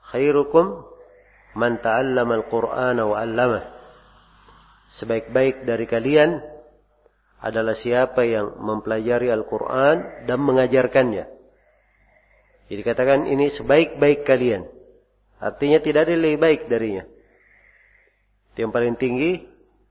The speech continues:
kebaikan dan kedudukannya.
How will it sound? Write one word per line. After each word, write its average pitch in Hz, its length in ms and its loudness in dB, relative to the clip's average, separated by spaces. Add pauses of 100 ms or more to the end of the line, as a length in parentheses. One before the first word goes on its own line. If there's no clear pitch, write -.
(760)
kebaikan 123 480 0
dan 117 160 -2
kedudukannya. 120 720 -2